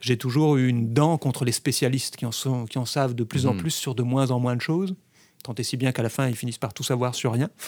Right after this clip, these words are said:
Speaker 1: Ça, c'est une critique un peu, un peu raide.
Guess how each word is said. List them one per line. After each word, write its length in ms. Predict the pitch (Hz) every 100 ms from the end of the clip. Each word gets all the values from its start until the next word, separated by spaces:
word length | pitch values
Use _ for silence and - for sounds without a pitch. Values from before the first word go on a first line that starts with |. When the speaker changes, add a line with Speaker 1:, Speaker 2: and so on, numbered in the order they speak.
| - - - - - - -
Speaker 1:
Ça, 160 | -
c'est 140 | 123 165
une 120 | 156
critique 340 | - 135 160
un 80 | 139
peu, 220 | 131 123 135
un 80 |
peu 120 | 123 131
raide. 320 | 110 143